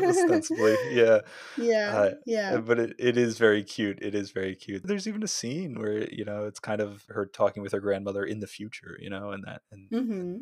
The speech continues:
Speaker 1: you get to see just the hint, just the hint. But yeah, no, it's just more confirmation, kinda like a, like a last episode of Hokuto Precure, you know, kinda this confirmation that
Speaker 2: Mm-hmm.
Speaker 1: you will grow up and you will have,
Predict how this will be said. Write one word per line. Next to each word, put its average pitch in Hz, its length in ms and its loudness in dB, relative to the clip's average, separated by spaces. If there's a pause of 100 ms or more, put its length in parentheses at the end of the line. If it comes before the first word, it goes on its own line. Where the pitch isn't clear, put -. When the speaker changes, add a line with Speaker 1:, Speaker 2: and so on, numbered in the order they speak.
(200)
Speaker 1:
you - 160 -18
get - 160 -18
to 95 100 -20
see - 180 -12
just 101 260 -14
the 156 140 -6
hint, 139 300 -6 (400)
just - 240 -2
the 185 80 0
hint. - 480 -6 (720)
But 185 100 0
yeah, 233 240 2
no, 131 140 6
it's 113 140 0
just 170 200 -2
more 170 140 2
confirmation, 160 760 -4
kinda 107 240 -4
like 139 160 2
a, 160 300 2
like 139 160 -2
a 127 160 4
last 135 320 2
episode 156 280 -2
of 156 100 -10
Hokuto 143 380 -4
Precure, 92 540 -10
you 113 80 -8
know, 113 160 -2
kinda 127 240 -2
this 117 140 -6
confirmation 190 600 -2
that 107 100 -2
Speaker 2:
Mm-hmm. - 60 -8
Speaker 1:
you 120 80 -6
will 131 180 2
grow 95 260 -8
up - 280 -12
and 110 120 -12
you 110 120 -6
will 123 260 0
have, 101 280 -8